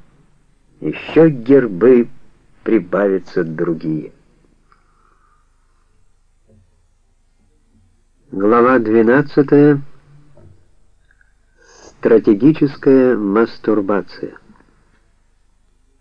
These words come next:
В отличие от С С С Р, в Третьем Рейхе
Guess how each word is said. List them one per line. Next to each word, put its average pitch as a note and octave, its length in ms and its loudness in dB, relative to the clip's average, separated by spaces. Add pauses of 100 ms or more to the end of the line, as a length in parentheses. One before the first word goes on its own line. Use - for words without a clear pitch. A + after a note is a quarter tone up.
В A2 60 -4
отличие C3 480 4
от A#2 100 -2
С B2+ 180 2
С B2 160 -2
С - 180 -4
Р, A#2 300 0 (1200)
в - 200 -20
Третьем A2+ 480 2
Рейхе G#2+ 580 2